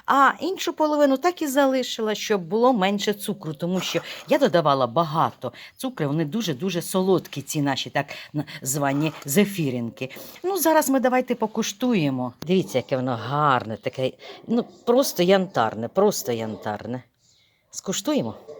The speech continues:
М, як дуже смачний мармелад, ніжний, немає крупинок, оцей смак яблучний. М, дуже солодке,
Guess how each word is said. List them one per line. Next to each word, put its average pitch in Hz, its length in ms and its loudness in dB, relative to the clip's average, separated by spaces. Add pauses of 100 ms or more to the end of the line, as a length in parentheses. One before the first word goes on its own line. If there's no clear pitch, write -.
(640)
М, 160 640 -6 (680)
як 147 160 -4
дуже 180 500 -2 (140)
смачний 170 840 -4
мармелад, 160 800 0
ніжний, 190 800 2 (520)
немає 190 360 4
крупинок, 196 800 0
оцей 202 360 2 (380)
смак 208 500 0
яблучний. 139 920 -2
М, 262 880 -2 (200)
дуже 285 240 4
солодке, 160 480 0